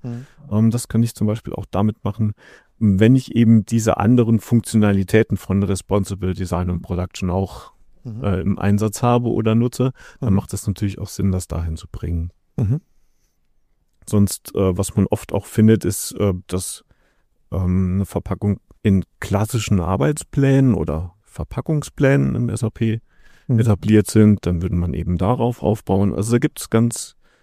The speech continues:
Speaker 2: unterschiedliche Möglichkeiten, wie man da ein Datenmodell und ein Reporting auch, ähm,
Speaker 1: Mhm.
Speaker 2: aufbaut, um da die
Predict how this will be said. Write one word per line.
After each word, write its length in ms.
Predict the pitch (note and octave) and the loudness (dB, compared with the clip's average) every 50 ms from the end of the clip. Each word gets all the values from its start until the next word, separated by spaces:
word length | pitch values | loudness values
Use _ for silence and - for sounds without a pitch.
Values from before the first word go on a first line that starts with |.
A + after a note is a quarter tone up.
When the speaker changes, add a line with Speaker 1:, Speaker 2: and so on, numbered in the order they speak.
| _ _ - | _ _ -2
Speaker 2:
unterschiedliche 1120 | - C3 C3+ B2 A#2+ G2+ - - G#2+ G2 - - G2+ F#2+ - F#2+ F#2+ F#2+ F#2+ F#2+ F#2 F#2+ _ _ _ _ | 2 4 4 4 4 0 0 -2 -4 -2 -2 -4 -6 -6 -4 -4 -2 -2 -2 -2 -4 -8 _ _ _ _
Möglichkeiten, 720 | - G2+ F#2+ F#2 - - - - - - F2+ E2+ - F2+ F2+ | -2 -2 -2 -2 -4 -8 -12 -10 -6 -6 -6 -4 -4 -4 -4
wie 80 | F2 | -4
man 200 | F2 F2+ F2+ F2+ | -4 -4 -4 -6
da 360 | - E2+ E2 E2 E2+ F2 E2+ - _ _ _ _ _ _ _ _ _ _ - | -6 -6 -6 -6 -8 -8 -10 -12 _ _ _ _ _ _ _ _ _ _ -2
ein 120 | G2+ G2+ | 0 2
Datenmodell 600 | - F2+ G#2 - - G#2+ G#2 G2+ E2+ F2+ G2 F#2+ F#2 | 2 2 2 2 4 4 4 4 4 2 2 2 2
und 140 | F#2 G2 | 0 0
ein 120 | F#2 F#2+ F2+ | -2 -2 -4
Reporting 540 | F#2+ F2+ - - G#2+ A#2+ C#3+ - G#2+ G2 - | -4 -6 -6 -2 -2 -2 0 0 0 0 0
auch, 340 | - E2 F2+ - - - | -2 -4 -6 -6 -8 -10
ähm, 340 | - F2+ E2+ F2 F2+ F#2 F2 - _ _ | -8 -6 -4 -4 -4 -6 -8 -12 _ _
Speaker 1:
Mhm. 280 | - C#3 A#2 A#2 D3+ - _ _ | 0 2 2 2 2 -2 _ _
Speaker 2:
aufbaut, 640 | - - D#2 F2 - - _ - G2+ A2 A2+ - | -8 -6 -6 -6 -6 -6 _ -4 -2 -2 -4 -4
um 160 | - - G#2 F#2 | -6 -6 -4 -4
da 180 | F2+ F2+ F#2+ | -2 -4 -4
die 360 | E2+ - F#2+ F2+ F#2 F#2 F2+ | -4 -4 -4 -4 -4 -4 -6